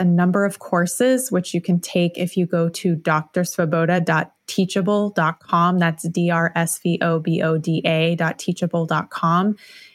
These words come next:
And you can see he has courses on so many of the Indian sciences and a lot of the things that we're talking about in this conversation. We hope you enjoy. Hello, Doctor Robert Svoboda. Welcome to the podcast.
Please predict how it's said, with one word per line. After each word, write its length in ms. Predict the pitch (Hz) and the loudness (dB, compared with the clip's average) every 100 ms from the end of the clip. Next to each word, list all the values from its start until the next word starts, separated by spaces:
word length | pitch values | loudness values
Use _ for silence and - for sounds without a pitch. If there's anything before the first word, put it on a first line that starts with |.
| _ - | _ 0
And 460 | 185 180 175 170 | 2 4 4 2
you 300 | 180 170 180 | 2 2 2
can 220 | - 185 | 2 2
see 640 | 170 - 185 180 180 170 - | 2 0 2 2 2 0 -4
he 180 | 170 180 | -2 0
has 380 | 170 165 160 - _ | 2 0 -4 -10 _
courses 560 | - - 185 - 180 165 - | -8 -2 0 2 0 0 -2
on 320 | 165 165 160 | 2 4 2
so 360 | 156 - - 202 | 0 0 2 4
many 240 | 196 185 | 4 4
of 140 | 170 156 | 2 2
the 120 | 175 | 2
Indian 360 | 165 165 160 | 4 4 2
sciences 560 | 156 160 160 160 160 156 | 2 2 2 2 0 0
and 80 | 160 | 2
a 20 | |
lot 220 | 156 156 | 2 2
of 80 | 160 | 2
the 80 | 165 | 0
things 300 | - 156 160 | 0 -2 0
that 120 | 170 | 0
we're 100 | 156 | -2
talking 400 | - 165 170 175 | -2 -6 -4 -2
about 440 | 175 - 185 - - | 0 0 0 -4 0
in 220 | 170 165 | 2 2
this 400 | 156 160 - - - | 0 -2 -4 -6 -8
conversation. 880 | - 156 165 165 170 160 165 190 180 _ _ _ _ _ _ _ _ _ _ _ - | -4 -2 -2 -2 -4 -4 -6 -6 -10 _ _ _ _ _ _ _ _ _ _ _ -2
We 100 | 175 | 0
hope 180 | 170 170 | 0 2
you 140 | 175 | 2
enjoy. 460 | 175 175 208 214 190 - _ _ _ _ _ _ _ _ _ _ _ _ - | 4 4 2 0 -4 -12 _ _ _ _ _ _ _ _ _ _ _ _ -10
Hello, 360 | - 202 220 233 | -2 0 2 2
Doctor 320 | 220 214 214 | 0 0 0
Robert 280 | 196 190 185 | 0 0 -2
Svoboda. 520 | - 185 190 190 185 | -2 0 2 2 2
Welcome 440 | 175 185 196 196 190 | 2 0 0 -2 -2
to 180 | 196 | -2
the 80 | 185 | -2
podcast. 640 | 185 254 294 - 202 - | -2 -4 -2 -4 -4 -10